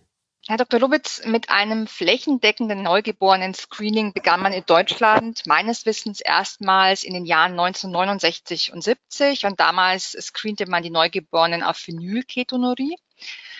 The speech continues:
Ähm, seitdem sind ja viele Krankheiten dazugekommen und jetzt in diesem Jahr, genauer gesagt ab September, wird das Neugeborenen-Screening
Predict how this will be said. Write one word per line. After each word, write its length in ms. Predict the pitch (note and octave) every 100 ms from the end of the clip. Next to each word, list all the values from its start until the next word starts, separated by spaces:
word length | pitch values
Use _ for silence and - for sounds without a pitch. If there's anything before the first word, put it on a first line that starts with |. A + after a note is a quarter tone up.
| - _
Ähm, 260 | G3+ G3+ G#3
seitdem 500 | F#3+ F3 G#3 G3+ G3
sind 160 | G3
ja 120 | F#3+ F3+
viele 440 | - G3 F#3 F3+
Krankheiten 460 | - F#3 F#3+ F#3+ F#3+
dazugekommen 760 | F#3 - A#3 C4 C#4 C4+ C4+
und 140 | G#3+ G3+
jetzt 240 | G#3+ -
in 160 | G3+ -
diesem 400 | G#3 C4 D4+ C#4
Jahr, 340 | C#4 C#4 D4+ E4 _ _ _ _ - - -
genauer 360 | - F#3 E3 F#3
gesagt 280 | F#3 E3+ -
ab 160 | - -
September, 640 | D#3 - F#3 A3 C4 C4
wird 160 | G#3+ G#3+
das 160 | F#3+
Neugeborenen-Screening 1400 | F#3+ F3 F#3 G3 - F#3 F#3+ F#3 - - G3 F#3+ F#3+ G3